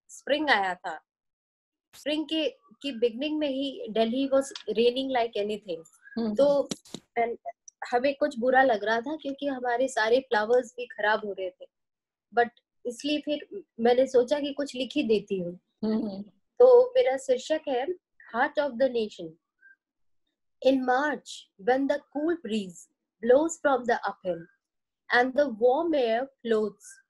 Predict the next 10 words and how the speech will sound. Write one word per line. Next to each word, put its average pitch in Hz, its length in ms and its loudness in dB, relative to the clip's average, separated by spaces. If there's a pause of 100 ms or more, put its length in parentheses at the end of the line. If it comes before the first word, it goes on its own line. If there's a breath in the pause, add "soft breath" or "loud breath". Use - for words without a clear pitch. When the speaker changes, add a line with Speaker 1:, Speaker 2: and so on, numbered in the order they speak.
Speaker 1:
from 247 220 2
the 226 140 -2
west, 185 460 -12 (400)
people 359 400 2
of 302 240 0
Delhi 220 400 -4 (160)
are 214 120 -2
in 262 140 2
full 302 280 -4
zest। 185 600 -10